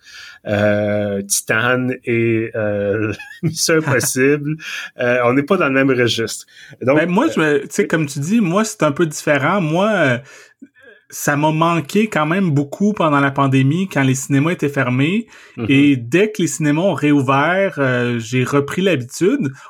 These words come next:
Speaker 2: Au début, il y avait pas beaucoup de films qui sortaient, fait que c'est sûr que j'y allais pas pour y aller. J'attendais qu'il y ait des films qui m'intéressent. Mais comme cette année, je vais au cinéma à peu près à chaque semaine.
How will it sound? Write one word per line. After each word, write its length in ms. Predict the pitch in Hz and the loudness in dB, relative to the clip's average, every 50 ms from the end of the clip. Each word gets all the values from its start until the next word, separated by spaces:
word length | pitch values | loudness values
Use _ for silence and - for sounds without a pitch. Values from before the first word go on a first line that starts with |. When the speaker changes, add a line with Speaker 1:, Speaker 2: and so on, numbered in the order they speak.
| - | -2
Speaker 2:
Au 140 | 151 147 160 | 0 2 2
début, 420 | 139 175 180 156 151 196 254 294 | 4 2 0 0 2 2 4 4
il 60 | 285 220 | 4 4
y 60 | 160 | 2
avait 220 | 139 135 139 135 | 2 2 0 0
pas 140 | 139 233 254 | 2 0 0
beaucoup 260 | 202 175 151 - - | 0 -2 -6 -6 -8
de 80 | - - | -8 -8
films 340 | - - 202 202 220 214 208 | -4 0 0 0 2 0 -2
qui 80 | - - | -4 -4
sortaient, 500 | - 175 160 135 - - 185 208 233 226 | -2 -2 -2 -2 -2 0 0 2 2 2
fait 100 | 220 202 | -2 -4
que 80 | - | -4
c'est 140 | - - 151 | -2 -4 -2
sûr 360 | 139 - 190 202 214 214 214 | -2 0 2 4 4 2 2
que 140 | - 156 139 | 2 2 2
j'y 220 | 120 107 117 135 | 2 2 0 0
allais 240 | 139 135 139 147 143 | 2 2 2 2 0
pas 220 | 139 143 190 190 - | 0 -2 -4 -4 -4
pour 200 | - - - 143 | -4 -4 -2 0
y 100 | 135 131 | 2 2
aller. 280 | 127 123 135 170 254 | 2 2 2 2 0
J'attendais 520 | 247 - 139 139 139 143 143 135 139 170 160 | 0 0 -2 0 0 0 0 2 0 0 -2
qu'il 140 | - 170 | 0 0
y 40 | 151 | 0
ait 40 | 143 | 2
des 120 | 131 135 | 2 0
films 240 | 131 135 165 165 175 | 0 0 -4 -4 -4
qui 120 | - - 143 | -4 -4 -2
m'intéressent. 600 | 139 139 135 139 131 131 156 214 294 294 - _ _ - - - _ _ - | -2 -2 0 0 0 0 0 0 -2 -4 -8 _ _ -20 -20 -20 _ _ -2
Mais 160 | 143 143 143 | 0 2 2
comme 260 | 139 151 165 165 165 151 | 2 2 2 2 2 -2
cette 300 | - - 196 196 196 196 | -2 0 -2 0 0 0
année, 460 | 180 165 151 156 175 214 277 285 214 | 0 0 0 0 0 0 0 0 0
je 140 | 143 120 127 | -2 -2 0
vais 100 | 151 156 | 2 2
au 120 | 160 147 | 2 0
cinéma 400 | - - - 165 165 170 226 294 | -2 -4 -4 -2 -2 0 0 -2
à 40 | 277 | 0
peu 120 | - 170 | -2 -2
près 180 | 131 - 185 185 | -2 0 0 2
à 100 | 196 160 | 2 2
chaque 200 | - - 151 - | 0 -2 -4 -4
semaine. 320 | - 160 143 131 123 120 | -2 -2 -2 -2 -2 -4